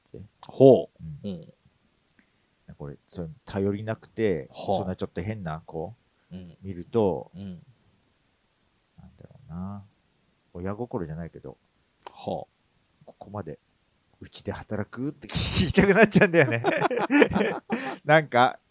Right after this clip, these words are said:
Speaker 1: 自分がさ、やっぱりそういう頼りないさ、
Speaker 2: うん。
Speaker 1: なんか、あのー、
Speaker 2: うん。
Speaker 1: 学生だったっていう認識があるからさ、
Speaker 2: うん。
Speaker 1: なんかそういう子に優しくしたくなっちゃうっていうかさ。
Speaker 2: まあ、わかんないけど、今の話の流れで。
Speaker 1: うん。
Speaker 2: 今の話の流れで言うと、元信さんは、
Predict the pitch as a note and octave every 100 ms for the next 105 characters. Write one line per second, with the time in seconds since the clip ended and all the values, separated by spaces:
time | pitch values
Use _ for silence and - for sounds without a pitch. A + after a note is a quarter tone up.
0 | - - D3 B3+ C4 B3+ A3+ F3+ B2+ C3
1 | A2 C3+ A#2+ C#3 D#3 D#3+ D#3 B2+ F#2 E2+
2 | B1 - _ _ - G2 - - _ _
3 | _ _ - G2 F#2 - D#2+ D2 _ _
4 | _ _ F#2 E2+ D#2 D2+ C2+ - G3 -
5 | _ _ _ _ _ _ _ _ - G#3+
6 | - B2 G#2+ G#2+ - D2+ - D#2 E2+ -
7 | E2 D2+ A#1+ - - G2 G2+ - - _
8 | _ G#2 E2 - C3 D3+ D3+ C#3+ D3 C3+
9 | B2 B2+ A#2+ A#2 A2 G#2+ D3 - B2 -
10 | A#2 G#2 G#2 G#2+ B2 - - A#2+ D#3+ C3
11 | B2+ A3 B3 C#3 G#2+ G#2+ D3+ D#3 G#2+ G#2+
12 | G#2+ G#2 G2 G2+ D#3+ A2+ - G2 F2+ C#3+
13 | F#3+ D#3 C3 C3 C#3 C3 C3+ C#3 D3 D3+
14 | - F3+ A#2+ A2+ E3 E3 E3+ E3 D#3+ E3+
15 | A2+